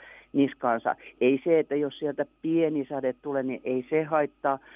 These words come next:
mutta se, että jos tulee voimallisesti, puhumattakaan jostain raekuurosta, niin ne tekee pahan jälkeen hyvin nopeasti. Eli just tällä hetkellä on se kaikkein parhaimmat hetket. Ja kyllä onneksi ihmiset on heränneet siihen ja kysyntä on lähtenyt valtavaan nousuun.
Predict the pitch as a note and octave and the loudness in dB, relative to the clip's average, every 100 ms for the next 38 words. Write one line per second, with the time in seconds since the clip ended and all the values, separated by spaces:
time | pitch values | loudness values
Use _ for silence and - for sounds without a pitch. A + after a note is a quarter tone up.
0 | - - D3 - D3 C#3 D#3+ C3+ C#3 C#3 | -14 -2 0 0 -4 0 0 0 -2 -6
1 | - - C3 D#3+ G3+ F#3 D#3+ D3+ C#3+ D3 | -6 -4 -2 2 2 2 0 -2 -2 -6
2 | - C3+ D3+ C#3 C3+ C3+ C3 C3+ - C#3 | -10 -8 -6 -4 -6 -6 -6 -6 -4 -4
3 | C3 D3 C3+ - B2+ A#2+ A#2+ - A#2+ A#2+ | -2 -2 -2 -6 -6 -6 -6 -10 -10 -8
4 | F3 C#3+ - F#3 F3 - F3 E3 C#3 B2+ | -6 -8 -6 -6 -6 -4 -2 0 0 -2
5 | - A#2 B2 F#3+ A3+ D3+ A#2 - - - | -4 -6 -4 -2 -2 -2 -2 -4 -8 -10
6 | - - - - - - - - - - | -20 -20 -20 -20 -20 -20 -20 -20 -4 2
7 | D3+ D3+ - _ _ _ G3+ G3+ _ _ | 4 2 -2 _ _ _ -2 -2 _ _
8 | - F#3 D#3+ D#3 C#3+ - C#3 B2+ D3+ C3 | 0 2 2 2 -2 0 0 2 0 -4
9 | C3+ - F#3+ F3+ D3 - C3 B2+ B2 B2 | -10 -4 2 2 0 -2 -2 -2 -2 -2
10 | A2 A#2+ A#2+ A#2 B2+ B2 B2 B2+ - F3+ | -2 -4 -4 -6 -4 -4 -4 -8 -2 0
11 | F#3+ F3+ D3 - E3 C#3 A#2+ B2 C3+ C3 | 2 0 -6 -4 -4 -2 -6 -2 -2 0
12 | C#3 D3+ C3 A#2+ A2+ - B2 A#2 A#2 - | 0 0 0 -2 -6 -6 -2 2 2 0
13 | D3 C#3+ C3 A#2 A#2 A#2+ G#2+ A#2 A#2+ C3 | -6 -4 -2 0 2 0 -2 -8 -2 2
14 | C3+ C3 A#2 A#2 A2+ A#2+ A2+ A2 - | 2 0 -4 -4 -6 -8 -8 -8 -10